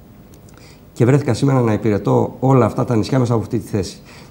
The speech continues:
Ε, ο τίτλος ίσως ήταν και προφητικός, γιατί είναι ο παραδοσιακός φούρνος στις Κυκλάδες και στα Δωδεκάνησα.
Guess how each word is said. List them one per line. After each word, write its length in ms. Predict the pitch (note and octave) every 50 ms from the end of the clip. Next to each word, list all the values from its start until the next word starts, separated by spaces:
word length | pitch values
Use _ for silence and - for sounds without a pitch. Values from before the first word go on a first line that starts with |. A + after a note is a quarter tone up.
| - - - -
Ε, 260 | - A2 G#2+ G#2 G2+
ο 120 | F#2+ A2+ A#2+
τίτλος 320 | - D3 C#3 C3+ C3+ C3
ίσως 200 | - - C3 -
ήταν 240 | C#3 C3 D3 C3+ B2
και 120 | - C3+
προφητικός, 720 | - - B2 A#2+ - B2+ - - - C3 A2+ G2 - - - - - - -
γιατί 220 | - G#2+ G2+ B2+ C3
είναι 400 | C3 B2+ B2 A#2+ A2+ A2+ A2+ G#2+ - -
ο 60 | -
παραδοσιακός 500 | F2+ G#2+ G#2+ G#2+ G2+ - A2 G#2 C#3+ C3+
φούρνος 360 | - - B2 C#3 C#3+ C#3 C#3+ -
στις 260 | - - - C3+ A#2 -
Κυκλάδες 440 | A#2+ A2+ A#2 A#2+ C3 C#3 C#3+ B2+
και 80 | - -
στα 180 | A#2 - C3 B2
Δωδεκάνησα. 640 | B2 B2 A2+ A2 C#3 C3 A2+ G2+ F2+ - F2